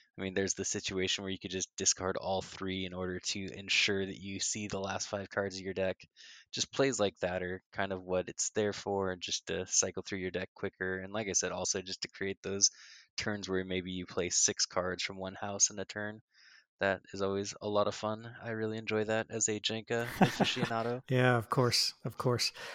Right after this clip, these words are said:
Speaker 2: And of course, it's got all of those,
Speaker 1: <laughs>
Speaker 2: uh, synergies with plenty of, of creatures in House Logos, but those aren't as skill testing 'cause those are just, uh, nice synergies that let you use it automatically, which is pretty sweet.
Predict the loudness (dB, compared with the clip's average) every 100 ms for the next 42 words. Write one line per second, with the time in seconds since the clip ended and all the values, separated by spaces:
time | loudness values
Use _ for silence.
0 | -14 -18 6 12 12 12 12 12 12 12
1 | 12 12 12 10 10 8 8 6 6 4
2 | -12 -14 -16 -20 -20 _ 4 8 8 12
3 | 12 12 12 12 12 10 6 6 8 8
4 | 8 6 4 4 4 2 -6 2 6 8
5 | 8 6 4 4 6 6 4 0 -2 4
6 | 10 10 12 12 12 12 12 12 12 12
7 | 12 10 8 10 10 10 6 4 2 0
8 | 0 0 2 2 2 2 2 4 4 6
9 | 6 6 4 2 2 2 2 0 4 6
10 | 8 8 6 6 6 6 4 2 0 0
11 | -2 -18 -20 _ _ -6 -4 -4 -2 0
12 | 0 0